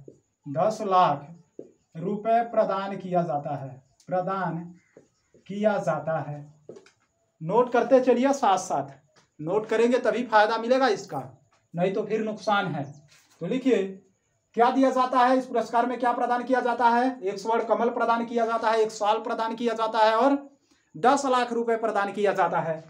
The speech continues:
आगे लिखिए, इसकी शुरुआत कब हुई? तो दादा साहब फाल्के पुरस्कार की शुरुआत, शुरुआत कब हुई? किस क्षेत्र में दिया जाता है? फिल्म क्षेत्र में। कब हुई?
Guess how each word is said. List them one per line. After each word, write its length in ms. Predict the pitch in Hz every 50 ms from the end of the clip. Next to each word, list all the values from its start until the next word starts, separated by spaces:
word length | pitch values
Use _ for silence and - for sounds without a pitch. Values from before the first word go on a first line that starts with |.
| - _ _ - - - - 175
आगे 200 | 190 233 269 311
लिखिए, 440 | 302 285 - 269 226 180 180 180 - - - _ _ _ _ _ _ _ _ -
इसकी 220 | 220 220 - 277 262
शुरुआत 440 | - 269 254 247 247 269 269 -
कब 140 | 285 277 226
हुई? 220 | 233 233 202 196 -
तो 160 | - - 202
दादा 260 | 170 208 202 214 262
साहब 240 | 254 277 262 254 -
फाल्के 260 | 233 233 220 220 262
पुरस्कार 480 | 254 262 240 226 220 - - 226 233 254
की 120 | 254 247 220
शुरुआत, 540 | - 226 226 226 226 208 180 165 - - - _ _ _ _ _ _ _ _ _ _ _ _ _ _ _ _ _ _ _ _ _ - -
शुरुआत 720 | - 220 233 233 240 233 240 240 240 226 202 190 190 190 214 208 208 - - _ _ _ _ _ _ _ _ - - - _ _ _ _ - - -
कब 160 | 214 240 214
हुई? 260 | 214 240 233 208 196 196 190 - - - _ _ _ _ _ _ -
किस 140 | 220 220 -
क्षेत्र 260 | - 240 233 254 226
में 140 | 233 233 220
दिया 140 | 233 226 220
जाता 200 | 233 233 233 233
है? 80 | 226
फिल्म 220 | - 220 226 226 233
क्षेत्र 320 | - 233 226 226 233 233
में। 200 | 226 226 226 226 - - _ _ _ _ -
कब 180 | 226 247 240
हुई? 420 | 247 262 254 226 202 196 196 -